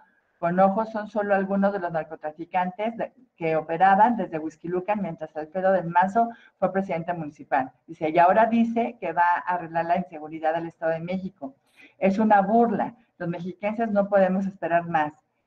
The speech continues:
El pri se tiene que ir. Es urgente recuperar la seguridad y la tranquilidad que se necesita para poder generar un millón de empleos bien pagados y cerca de ti.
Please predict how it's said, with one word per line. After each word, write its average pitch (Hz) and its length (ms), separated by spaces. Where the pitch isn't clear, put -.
El 170 160
pri 202 140
se 208 140
tiene 180 320
que 165 140
ir. 156 320
Es 196 180
urgente 214 380
recuperar 175 480
la 180 100
seguridad 156 680
y 165 80
la 165 100
tranquilidad 165 720
que 196 80
se 180 140
necesita 175 480
para 160 180
poder 160 280
generar 175 560
un 175 180
millón 170 340
de 170 80
empleos 180 720
bien 175 200
pagados 175 540
y 165 140
cerca 170 400
de 151 100
ti. 147 260